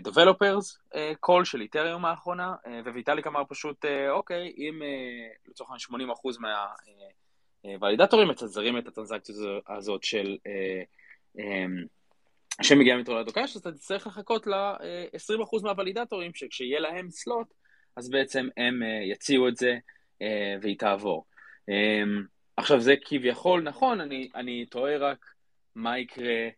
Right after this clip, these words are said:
במידה והם גם לא יעשו לטרנזקציות שהם לא ofec sanctioned at the station. אמ, אז האם, כאילו, אני אומר, זה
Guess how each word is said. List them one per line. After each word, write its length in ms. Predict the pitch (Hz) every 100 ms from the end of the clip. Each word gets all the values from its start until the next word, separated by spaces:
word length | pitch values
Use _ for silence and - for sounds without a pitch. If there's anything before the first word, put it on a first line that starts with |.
| _ _ _ -
במידה 320 | 127 123 123 117
והם 160 | 117
גם 160 | 113 113
לא 120 | 117
יעשו 340 | 117 - 123
לטרנזקציות 840 | 110 113 110 110 110 - 107 - - -
שהם 680 | - 110 101 104 104 98 -
לא 360 | 107 104 120 120
ofec 220 | 127 110
sanctioned 760 | - 117 113 123 107 104 -
at 120 | 104
the 80 | 107
station. 380 | - 196 185 - _ _ _ _ _ 98
אמ, 440 | 98 95 95 98 - -
אז 340 | 107 104 95 - _ -
האם, 440 | 113 120 123 120 117 _ -
כאילו, 220 | 151 135
אני 120 | 139
אומר, 160 | 135 139
זה 220 | 131